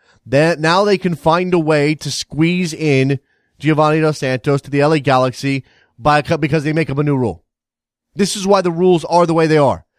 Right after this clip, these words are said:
They're complicated, they're convoluted, and they can just tack on things as they go along to allow for the possibility of signing Giovanni Dos Santos. That's where we sit with this thing.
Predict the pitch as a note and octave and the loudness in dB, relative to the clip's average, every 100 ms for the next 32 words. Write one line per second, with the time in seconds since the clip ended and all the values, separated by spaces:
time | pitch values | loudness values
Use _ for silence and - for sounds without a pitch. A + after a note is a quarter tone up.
0 | _ - C#3+ - G3+ F#3+ G#3 F3+ F#3+ F#3 | _ -8 -6 0 0 2 -2 0 0 2
1 | D#3 - F3 E3+ E3 E3+ E3 E3+ D3+ - | -2 -2 -2 0 0 2 2 0 -2 -12
2 | - D3 C#3 C3 - D#3+ E3 D#3 E3 D#3 | -2 -2 0 -4 -2 0 0 0 -2 0
3 | E3 D#3 D3 C#3+ D3 C3+ C#3 C#3 C#3 C#3 | -2 -2 0 0 -2 0 0 2 2 0
4 | C3 - _ D3+ C#3 A#2 C#3 E3+ F#3 F3 | -2 -12 _ -2 0 0 0 2 0 0
5 | E3 D#3 D3 C3+ C#3 C#3+ C3 G2+ - D#3 | -2 0 -2 -2 -2 0 -2 -4 -2 0
6 | D3+ C#3+ B2 B2 A#2+ A2+ G#2+ - G2 E2+ | 0 -2 -4 -2 -2 -2 -6 -6 -8 -8
7 | C#2+ _ _ _ _ _ _ _ _ _ | -16 _ _ _ _ _ _ _ _ _
8 | _ _ _ _ _ _ _ C3 C3+ C#3+ | _ _ _ _ _ _ _ -4 -2 -2
9 | C3 C3 D3 A2+ A#2 G2 - E2+ | 0 0 -2 -4 -4 -6 -6 -12